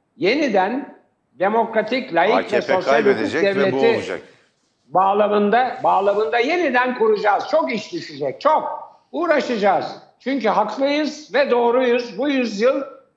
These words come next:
Speaker 1: bu yüzyıl Atatürk'ün demokratik, laik ve sosyal hukuk devletinin yüzyılı olacak. Hiç kuşkusu olmasın kimsenin.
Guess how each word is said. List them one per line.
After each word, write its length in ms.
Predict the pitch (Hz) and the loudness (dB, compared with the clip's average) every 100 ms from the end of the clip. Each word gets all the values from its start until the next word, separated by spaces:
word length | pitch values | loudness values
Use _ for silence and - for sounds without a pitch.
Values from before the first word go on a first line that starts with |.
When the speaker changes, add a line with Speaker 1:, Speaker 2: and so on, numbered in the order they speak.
| _ _ - | _ _ -4
Speaker 1:
bu 120 | 262 | 0
yüzyıl 480 | 247 233 202 247 254 | 2 2 0 2 4
Atatürk'ün 960 | 208 254 269 240 214 226 247 269 - - - | 4 2 2 2 0 0 0 -2 -10 -20 -2
demokratik, 760 | 190 208 220 220 214 233 233 180 | 0 2 0 0 -2 -2 -4 0
laik 340 | 190 233 - | 0 0 -2
ve 100 | 208 | -4
sosyal 420 | 202 202 - 233 | -2 -2 -2 0
hukuk 360 | 214 196 247 - | 0 0 -4 0
devletinin 680 | 196 220 220 233 277 349 | 0 2 0 0 0 0
yüzyılı 480 | 370 262 180 196 180 | 0 0 0 2 2
olacak. 460 | 160 151 143 117 - _ _ | 2 0 -2 -6 -8 _ _
Hiç 220 | 320 339 | -4 -2
kuşkusu 480 | - 233 - 214 226 | -2 -2 -2 -4 0
olmasın 480 | 220 165 151 - 139 | 2 0 -2 -4 -8
kimsenin. 460 | 139 127 123 110 | -8 -8 -8 -10